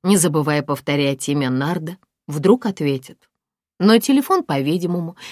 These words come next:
лежал у него в кармане. Прошло еще секунд десять, и в микрофоне раздался шум автомобильного мотора, значит, музыка, наверное, доносилась по радио.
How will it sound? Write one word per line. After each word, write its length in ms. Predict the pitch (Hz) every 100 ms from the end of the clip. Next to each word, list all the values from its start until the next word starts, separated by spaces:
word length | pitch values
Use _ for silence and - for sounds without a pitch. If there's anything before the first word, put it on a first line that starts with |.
| -
лежал 440 | 170 196 185 180 160
у 40 |
него 260 | 151 143 139
в 100 | -
кармане. 520 | 143 143 131 127 - _ _ _ _ _ _ _ _ _ -
Прошло 460 | 175 160 147 151
еще 300 | 139 131 170
секунд 420 | 185 196 190 175 160
десять, 520 | 165 151 - - - _ _ _ -
и 140 | 202
в 40 | 160
микрофоне 720 | 147 127 139 131 170 214 175
раздался 520 | 147 139 147 139 -
шум 280 | 135 160 160
автомобильного 680 | 135 - 139 139 143 139 135
мотора, 520 | 131 127 131 180 185 - - _ _
значит, 400 | 151 185 233 247
музыка, 440 | 240 302 294 277 233
наверное, 540 | 208 175 185 185 165
доносилась 680 | 151 143 139 139 143 147 139
по 160 | - 139
радио. 380 | 131 127 127